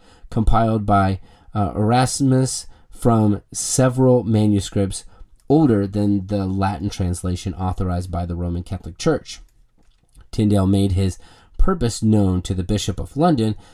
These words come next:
but was refused permission to produce this quote-unquote heretical text.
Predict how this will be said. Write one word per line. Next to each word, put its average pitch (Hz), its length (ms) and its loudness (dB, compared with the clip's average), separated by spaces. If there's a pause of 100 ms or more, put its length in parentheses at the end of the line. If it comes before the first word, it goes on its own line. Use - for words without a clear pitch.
(140)
but 101 120 -4
was 107 220 0
refused 143 640 2
permission 101 520 2
to - 160 -8
produce 113 600 0 (300)
this - 280 -4 (380)
quote-unquote 123 720 2 (120)
heretical 95 520 0
text. - 540 -8